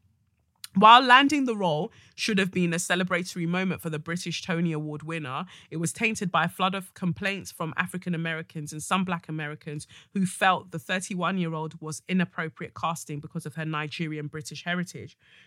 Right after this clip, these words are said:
Meanwhile, other fans defended the Grammy winner by citing movies like Black Panther, Hotel Rwanda, Last King of Scotland that cast African Americans to play fictional and non-fictional characters from Africa. Yet there was seemingly no backlash at the time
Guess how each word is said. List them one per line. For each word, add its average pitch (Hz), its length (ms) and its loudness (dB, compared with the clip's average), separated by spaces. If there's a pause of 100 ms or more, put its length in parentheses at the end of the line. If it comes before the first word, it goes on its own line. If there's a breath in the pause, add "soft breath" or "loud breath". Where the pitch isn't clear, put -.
(120)
Meanwhile, 208 420 4
other 226 200 4
fans 180 360 2
defended 196 400 -4
the 185 80 -10
Grammy 165 340 -4
winner 151 280 -10
by 151 140 -6
citing 165 460 -2
movies 175 520 -4 (240 loud breath)
like 151 200 -2
Black 170 220 -2
Panther, 156 560 -6 (220 soft breath)
Hotel 175 340 -2
Rwanda, 156 640 -8 (260 soft breath)
Last 180 300 0
King 170 180 -4
of 147 80 -8
Scotland 143 540 -10 (260 soft breath)
that 170 220 0
cast 170 400 0 (220)
African 185 300 -2
Americans 160 460 -2
to - 60 -14
play 160 180 -6
fictional - 580 -4
and 175 260 4
non-fictional 156 600 -8
characters 147 400 -6
from 156 140 -10
Africa. 156 480 -12 (260 loud breath)
Yet 160 220 0
there 170 80 0
was 165 100 -4
seemingly 160 360 -2
no 156 280 -2
backlash 160 480 -4
at - 80 -14
the 156 100 -12
time 147 320 -4